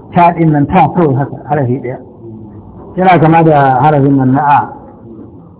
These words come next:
Haka sai a ji ta? A, wannan ba harfi ba? Aha, na din nan halittansa tana kama da fi, kaga harfa ne guda biyu kawai.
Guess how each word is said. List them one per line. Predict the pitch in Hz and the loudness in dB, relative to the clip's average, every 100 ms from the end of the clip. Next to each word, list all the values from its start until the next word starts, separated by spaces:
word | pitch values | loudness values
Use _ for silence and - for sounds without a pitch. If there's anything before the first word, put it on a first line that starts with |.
| - | -16
Haka | - 131 139 | -6 -2 -2
sai | 131 135 | -2 -4
a | 113 | -6
ji | 143 175 | -4 -4
ta? | 190 185 - - - - - - - - - - | -4 -6 -14 -20 -20 -20 -20 -20 -20 -20 -20 -6
A, | 147 147 - - - | 0 2 0 -6 -6
wannan | 156 151 | -2 0
ba | 143 | 2
harfi | 160 139 156 | 2 2 0
ba? | 190 165 - - - - - - - - - - | -2 -8 -14 -18 -16 -16 -16 -18 -20 -20 -20 -12
Aha, | 117 117 127 113 | -6 -2 -2 -2
na | 151 175 | 0 2
din | 165 160 | 2 2
nan | 165 165 160 - - - - - - | 4 2 0 -4 -10 -14 -18 -10 -2
halittansa | 135 175 180 156 | 0 0 -2 -2
tana | 156 160 147 | -2 0 0
kama | 143 139 | 0 0
da | 123 | 0
fi, | 113 165 156 131 | -2 0 2 0
kaga | 135 139 147 | -2 -4 -2
harfa | 160 156 131 | -2 -2 -2
ne | 123 | -2
guda | 113 107 | -4 -4
biyu | 104 101 | -6 -6
kawai. | 113 | -10